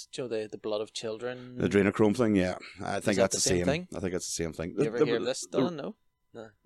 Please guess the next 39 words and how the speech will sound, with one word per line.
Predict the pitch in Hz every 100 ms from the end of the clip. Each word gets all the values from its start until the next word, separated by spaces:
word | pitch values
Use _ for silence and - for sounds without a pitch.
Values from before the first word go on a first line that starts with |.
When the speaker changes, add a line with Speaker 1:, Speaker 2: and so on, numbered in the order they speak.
| -
Speaker 2:
the | -
reality | 120 139 180 113
is | 107 101
adrenochrome's | 98 107 104 90
a | 85
real | 80 71
thing. | - 127 147 - _ _
You | - 95
know, | 92
Speaker 1:
Right. | 90
Speaker 2:
it |
is | 110 90
used. | 87 104 127 - 135 -
Um, | 90 90 87 87 - _ _ _ _ - -
it's | 87 -
used | 90 92 87 92
in | 87
certain | 80 - 92 87 92 85 80 90
Speaker 1:
It's | -
like | 92
a |
Speaker 2:
medical | 98 110
Speaker 1:
drug, | 110 170
Speaker 2:
thing. | 117
Speaker 1:
isn't | 95
it? | - - _ _ - _ _
Speaker 2:
It, | - 131
it's, | 156
no, | 185
it's | 165
actual | 196 - 98
blood. | 78 90 117
It's | 113 104
adrenalized | 113 135 87 76
Speaker 1:
Yeah. | 87
Speaker 2:
blood. | 101 104 _ _ _ _
So, | - 95 82 78 78 -
but | 92 -
it's, | 95 -